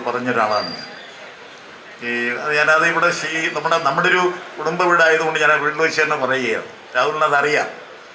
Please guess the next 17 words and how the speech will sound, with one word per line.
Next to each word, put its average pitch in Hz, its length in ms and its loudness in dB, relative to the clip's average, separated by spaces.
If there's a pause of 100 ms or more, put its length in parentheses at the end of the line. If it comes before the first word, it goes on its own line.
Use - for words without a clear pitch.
(440)
അപ്പൊ 139 140 2
അതുകൊണ്ട് 175 360 2
നമുക്ക് 165 460 2
വളരെ 202 180 4
സന്തോഷമാണ്. 190 720 0
കാരണം, 170 480 2 (260)
ഏ, 147 60 2 (200)
കേരളത്തിൽ 220 640 2
നമുക്ക്, 190 440 2
കേരളത്തിലെ 202 560 2
യുവാക്കൾക്കും 202 680 2 (320)
ഈ, 185 60 2
നമുക്കറിയാം, 185 480 4 (300)
ഈ 165 160 -2
തൊഴിലില്ലാതെ 180 560 2
നിൽക്കുന്ന, 165 680 0
പൊരുതുന്ന 175 720 0